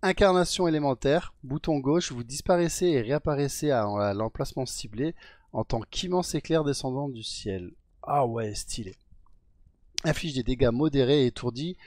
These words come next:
longuement les ennemis. Donc en plus tu les stuns pendant un bon bout de temps. Ouais, c'est stylé, hein. Soleil vivant, vous vous transformez en un soleil et plongez en avant dans une ligne droite,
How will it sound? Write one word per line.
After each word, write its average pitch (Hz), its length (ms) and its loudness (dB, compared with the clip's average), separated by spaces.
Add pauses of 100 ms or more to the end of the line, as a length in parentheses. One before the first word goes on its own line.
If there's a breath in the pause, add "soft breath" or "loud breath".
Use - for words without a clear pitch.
(400 loud breath)
longuement 175 580 4
les 147 180 2
ennemis. 117 180 -2
Donc 101 220 -6
en 120 60 -8
plus - 160 -6
tu - 140 -10
les 113 100 -2
stuns 185 260 0
pendant 110 240 -2
un 95 80 -2
bon 135 160 -4
bout 151 160 -4
de - 60 -12
temps. 147 300 -2 (1500)
Ouais, 127 80 -8
c'est 110 160 -10
stylé, 104 380 -8
hein. 85 80 -8 (2250 soft breath)
Soleil 170 320 4
vivant, 170 400 4
vous 143 140 0
vous 113 120 -4
transformez 170 520 2
en 143 100 4
un 110 120 0
soleil 156 360 2
et 123 80 2
plongez 165 380 0
en 123 200 4
avant 147 280 4
dans 127 100 2
une 107 200 -4
ligne 143 160 0
droite, 113 440 2